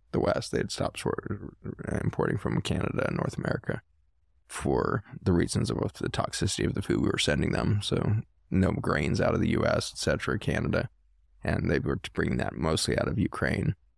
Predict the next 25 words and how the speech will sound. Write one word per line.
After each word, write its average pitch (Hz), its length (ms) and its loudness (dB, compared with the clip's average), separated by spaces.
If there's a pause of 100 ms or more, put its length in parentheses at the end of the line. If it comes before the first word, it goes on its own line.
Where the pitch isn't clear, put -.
(360)
and - 500 -2 (100)
some 90 300 0
out - 80 0
of - 80 0
Russia. - 580 0
And 85 140 0
then 80 100 2
the - 60 0
war - 200 0
broke - 280 0
out. - 280 2 (160)
And 98 140 4
you'll 95 120 4
recall 90 400 4
that - 180 0 (260)
Germany 71 380 2
was - 120 2
the - 80 0
very 87 220 2
last - 520 -2
country - 380 0
of 90 160 2
Europe 55 340 0
to, - 100 -2
like, - 200 -2